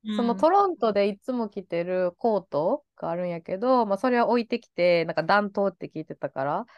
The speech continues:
Speaker 1: うんうん。
Speaker 2: で、普通のめっちゃ軽いユニクロの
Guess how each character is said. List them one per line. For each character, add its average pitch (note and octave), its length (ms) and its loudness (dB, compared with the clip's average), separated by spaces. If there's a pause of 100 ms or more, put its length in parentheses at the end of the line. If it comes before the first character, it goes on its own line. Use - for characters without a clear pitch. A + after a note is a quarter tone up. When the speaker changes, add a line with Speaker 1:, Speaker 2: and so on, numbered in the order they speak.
(260)
Speaker 1:
う B3+ 80 -6
ん - 20 -2
う - 20 -6 (220)
ん。 F#3 120 -10 (320)
Speaker 2:
で、 C4+ 80 2
普 C#4+ 140 2
通 C#4+ 200 2
の C#4+ 120 4
め C4 120 2
っ A#3+ 40 -4
ち B3 80 -8
ゃ B3+ 40 0
軽 B3 380 2
い F3+ 180 0
ユ G3+ 80 -2
ニ G3+ 160 -4
ク G#3+ 120 -2
ロ G#3+ 120 0
の A3 280 -4